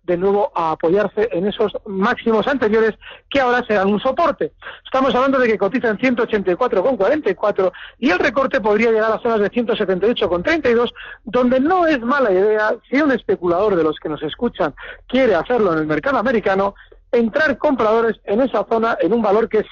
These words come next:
sigue en su tendencia alcista de largo plazo. Hay otra cosa también muy importante y de la que tú y yo nunca hemos hablado,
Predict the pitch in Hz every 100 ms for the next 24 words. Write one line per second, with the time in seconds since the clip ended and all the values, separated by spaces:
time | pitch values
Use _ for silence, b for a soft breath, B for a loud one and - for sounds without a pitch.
0 | - 269 269 277 - 202 175 185 - 170
1 | 214 202 220 214 185 165 226 202 185 160
2 | 175 180 147 - 135 - - B B B
3 | 370 381 311 294 285 277 302 254 302 381
4 | 311 - 254 196 202 175 220 190 151 -
5 | - - B B B - 196 190 202 196
6 | 208 - 302 262 294 294 226 202 202 196
7 | 208 269 262 226 262 -